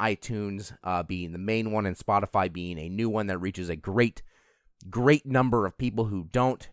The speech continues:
use iTunes. You can find us anywhere these are, uh, these podcasts come out. I would encourage you to download them. I would encourage you to rate the show, and you can basically only rate the show on Stitcher and iTunes.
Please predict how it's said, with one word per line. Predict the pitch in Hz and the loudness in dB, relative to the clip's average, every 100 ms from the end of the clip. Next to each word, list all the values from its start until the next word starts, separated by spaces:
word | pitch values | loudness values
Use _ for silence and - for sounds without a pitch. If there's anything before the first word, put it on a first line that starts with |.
| _ | _
use | - 107 113 110 - - | -10 0 2 2 -2 2
iTunes. | 135 156 - 156 147 147 143 _ _ _ _ | 4 2 0 0 0 -4 -8 _ _ _ _
You | 113 131 | -2 0
can | 143 | 2
find | - 117 104 | 4 4 4
us | 101 - | 0 2
anywhere | 147 147 123 107 101 101 98 _ | 4 6 6 6 6 4 2 _
these | 98 104 110 107 101 95 - | -4 0 2 0 -2 -6 -2
are, | 101 98 95 95 90 85 - | 2 4 4 4 2 0 -2
uh, | 90 85 82 82 80 73 53 | -2 -2 -2 -2 -4 -6 -8
these | 92 95 | -6 -6
podcasts | - 113 110 - 110 92 - - - _ - | -2 0 0 0 0 0 -4 -14 -16 _ -12
come | 87 82 - | -10 -6 2
out. | 135 147 - - _ _ _ | 2 2 -6 -20 _ _ _
I | 113 | 2
would | 113 104 | 4 2
encourage | - 127 120 | 4 4 6
you | 104 | 0
to | 98 | -4
download | 95 107 120 123 123 123 | 4 6 6 4 2 4
them. | 131 | 4
I | 113 | 4
would | 98 | 0
encourage | 120 120 107 | 0 0 0
you | 107 | -4
to | 110 | -4
rate | 98 143 - | 2 0 2
the | 127 | -4
show, | - 123 135 | 2 6 6
and | 147 | 6
you | 104 | 0
can | 110 | -2
basically | 92 - - 127 123 | 2 0 0 2 2
only | 110 123 107 | 4 2 4
rate | 107 107 | 2 2
the | 101 | -2
show | - 107 107 | 2 4 4
on | 85 92 92 | 0 -2 -4
Stitcher | - 101 - 104 92 | -4 -4 -2 -2 0
and | 95 95 - | -2 -2 2
iTunes. | 131 139 - 139 135 131 | 4 4 2 0 2 -2